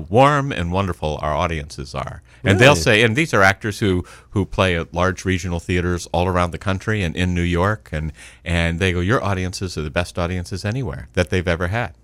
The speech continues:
Speaker 2: See, there you go. That's what,
Speaker 1: Hmm.
Speaker 2: that's what we've got going for us here. We're good audiences, we're good listeners. See, that makes people wanna come here. We're gonna talk more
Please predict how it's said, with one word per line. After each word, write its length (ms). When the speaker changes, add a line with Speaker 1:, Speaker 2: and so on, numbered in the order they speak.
Speaker 2:
See, 540
there 240
you 180
go. 400
That's 360
what, 100
Speaker 1:
Hmm. 160
Speaker 2:
that's 260
what 120
we've 180
got 160
going 240
for 140
us 80
here. 100
We're 80
good 160
audiences, 640
we're 80
good 160
listeners. 360
See, 180
that 160
makes 200
people 280
wanna 180
come 240
here. 180
We're 120
gonna 120
talk 220
more 480